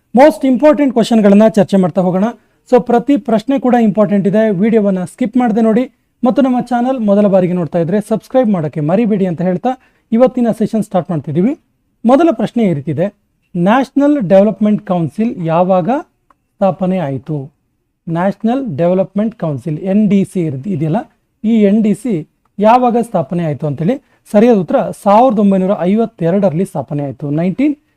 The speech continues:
ಫಿಫ್ಟಿ ಟೂ ಅಲ್ಲಿ ಸ್ಥಾಪನೆ ಆಯಿತು. ಇದರ ಮೊದಲ ಮೀಟಿಂಗ್, ಮೊದಲ ಸಭೆ ಸಾವಿರದ ಒಂಬೈನೂರ ಐವತ್ತ ಎರಡು ಆಗಸ್ಟ್ ಆರರಂದು ಆಗತ್ತೆ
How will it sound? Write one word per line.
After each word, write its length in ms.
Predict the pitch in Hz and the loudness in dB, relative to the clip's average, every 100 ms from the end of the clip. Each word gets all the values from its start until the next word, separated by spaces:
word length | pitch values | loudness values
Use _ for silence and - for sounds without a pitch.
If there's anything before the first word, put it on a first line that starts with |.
| _ - | _ -4
ಫಿಫ್ಟಿ 320 | 226 - 240 | -4 -2 -4
ಟೂ 260 | - 226 190 | -2 0 2
ಅಲ್ಲಿ 140 | 180 | 0
ಸ್ಥಾಪನೆ 420 | - 156 - 156 | -2 -6 -4 -6
ಆಯಿತು. 360 | 147 240 277 _ _ _ 233 | -4 -4 -6 _ _ _ 0
ಇದರ 180 | 254 269 | 2 2
ಮೊದಲ 420 | 202 208 262 294 269 214 | 2 2 4 4 2 -2
ಮೀಟಿಂಗ್, 600 | 175 190 226 208 151 185 | 0 2 2 0 -4 -2
ಮೊದಲ 380 | 185 196 247 233 | -2 0 2 0
ಸಭೆ 560 | - 196 151 160 254 _ _ _ _ _ _ _ _ _ _ _ _ _ _ _ _ _ _ _ _ _ _ _ _ _ _ _ _ _ _ _ _ _ _ _ - | 0 -2 0 -4 -6 _ _ _ _ _ _ _ _ _ _ _ _ _ _ _ _ _ _ _ _ _ _ _ _ _ _ _ _ _ _ _ _ _ _ _ 2
ಸಾವಿರದ 260 | 220 220 | 4 6
ಒಂಬೈನೂರ 320 | 233 233 233 233 | 4 4 4 2
ಐವತ್ತ 480 | 185 202 214 214 - 214 214 | 2 2 2 -2 2 2 2
ಎರಡು 680 | 196 185 202 208 277 320 _ _ _ _ _ _ _ _ _ _ _ _ _ _ _ _ - | 0 2 4 2 0 -4 _ _ _ _ _ _ _ _ _ _ _ _ _ _ _ _ 0
ಆಗಸ್ಟ್ 440 | 196 208 262 - | 2 4 2 -2
ಆರರಂದು 600 | - 180 240 240 196 175 | 0 4 4 4 2 2
ಆಗತ್ತೆ 600 | 151 139 127 185 233 254 | 0 -2 -4 -4 -4 -6